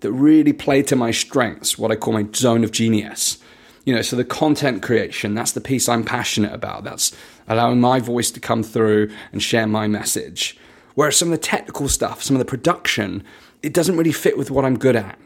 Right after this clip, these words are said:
You know, some of the technical stuff around setting the website up, some of the production of the sound, all of those things needed to be done to get this podcast out, but I'm not necessarily the best person to do that.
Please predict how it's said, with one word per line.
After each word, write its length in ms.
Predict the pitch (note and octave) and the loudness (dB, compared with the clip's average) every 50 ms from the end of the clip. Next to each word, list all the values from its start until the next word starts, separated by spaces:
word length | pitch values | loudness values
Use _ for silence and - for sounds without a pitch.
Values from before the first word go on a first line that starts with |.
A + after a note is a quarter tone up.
| _ - | _ -8
You 80 | - B2+ | -4 -2
know, 60 | A#2+ | -2
some 180 | A2+ - C3+ C3+ | -2 0 -2 -2
of 60 | C3+ | -2
the 40 | - | -4
technical 300 | - - - - - D3 | -10 -10 -10 -6 -8 -6
stuff 220 | - - C3+ B2+ | -4 -4 -2 0
around 140 | C#3 C3 A#2+ | 0 0 0
setting 200 | - D3 - C#3 | -2 -2 -2 0
the 80 | B2 | 0
website 400 | A2+ C3 D#3+ D#3+ - - E3+ - | 2 4 2 2 2 0 -2 -2
up, 240 | - E3 D#3 - - | 0 0 0 0 -2
some 140 | - - B2+ | -2 -2 -2
of 20 | |
the 100 | A2+ G2+ | -2 -2
production 400 | - B2 A2+ D3 - - - B2+ | -2 -2 -2 -2 -2 -2 -4 -4
of 60 | A#2 G#2+ | -4 -4
the 60 | A2 | -4
sound, 560 | - - D#3+ D#3 D#3 D3+ D3+ D3+ D3+ D3+ - - - - - - - - - | -4 0 2 2 4 4 4 4 2 2 0 -2 -10 -20 -20 -20 -20 -10 -2
all 140 | - F3 G#3+ | 4 4 6
of 60 | G#3+ | 6
those 140 | G3+ F#3 - | 6 4 4
things 200 | F3+ E3+ D#3 C#3 | 2 2 4 4
needed 220 | D#3 D#3 D3 B2+ - | 4 4 4 2 -2
to 100 | - A#2+ | -4 -4
be 120 | B2+ B2+ | -4 -2
done 420 | B2 - F#3 D#3+ C#3+ B2 B2 A#2+ | 0 2 2 2 2 2 0 -2
to 100 | A2+ B2 | -2 -2
get 100 | A#2+ - | -4 -6
this 140 | G#2+ C3 - | -6 -6 -6
podcast 500 | - - B2+ B2 - - A#2 A2+ - - | -4 -4 -4 -4 -2 -4 -4 -4 -2 0
out, 300 | E3+ E3 C3+ A#2+ G#2+ G#2+ | 2 2 4 2 2 0
but 180 | - - - - - - - - | -4 -4 -6 -8 -20 -18 -8 -2
I'm 100 | B2+ D#3+ | -2 0
not 120 | F#3 E3 F3 | 0 0 -2
necessarily 560 | F3+ D3+ - D3+ - - E3 C#3+ C#3 C#3+ C3+ | -2 -2 -2 -2 -2 0 0 2 2 0 0
the 60 | B2+ | 0
best 280 | A2+ B2 B2 - - - | 0 -2 -2 -2 -2 -2
person 320 | - A#2 A2+ - - A2+ | 0 0 0 -2 -4 -4
to 60 | A2 G#2 | -4 0
do 200 | A2+ A#2+ A#2+ A2 | 0 2 2 2
that. 220 | - - - - | 0 -2 -6 -14